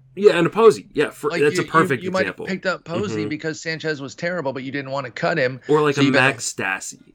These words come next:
Speaker 1: Like,
Speaker 2: Yes,
Speaker 1: you know.
Speaker 2: there you go. That's even more likely because he came off the wire,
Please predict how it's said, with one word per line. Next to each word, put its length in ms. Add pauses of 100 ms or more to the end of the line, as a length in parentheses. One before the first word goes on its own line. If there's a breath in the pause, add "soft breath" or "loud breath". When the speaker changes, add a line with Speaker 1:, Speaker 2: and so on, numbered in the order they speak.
Speaker 1:
Like, 240
Speaker 2:
Yes, 200
Speaker 1:
you 60
know. 160 (220)
Speaker 2:
there 160
you 100
go. 120
That's 240
even 200
more 240
likely 300
because 400
he 220
came 240
off 200
the 100
wire, 520